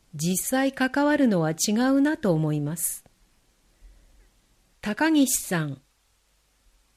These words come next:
表に出てきづらいだけで、家庭内で抱え込んでいる方も多いかもしれませんね。佐藤さん、認知症の家族がいることを外に知られるのが恥ずかしいって思う方もいると思います。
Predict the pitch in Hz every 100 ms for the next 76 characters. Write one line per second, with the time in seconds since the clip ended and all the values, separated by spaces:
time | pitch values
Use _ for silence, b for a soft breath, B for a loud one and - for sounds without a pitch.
0 | - 185 240 285 320 294 208 226 175 -
1 | 196 240 262 262 175 175 185 160 151 -
2 | _ _ _ _ - 208 247 320 320 277
3 | 202 170 170 196 - 277 294 311 302 240
4 | 185 180 180 175 180 170 160 - - 196
5 | 269 330 262 196 175 185 175 170 175 180
6 | 170 160 196 262 _ _ _ _ _ _
7 | _ _ _ _ _ - - 285 285 214
8 | 180 - 151 147 - _ _ _ _ _
9 | _ _ _ 202 240 294 - - 294 294
10 | 294 294 285 262 185 165 170 214 214 214
11 | 196 175 151 - - - 302 294 202 180
12 | - 220 254 285 277 240 165 160 180 240
13 | 294 285 - 311 302 - 175 190 247 240
14 | 170 165 156 156 165 208 214 208 196 190
15 | 196 202 - -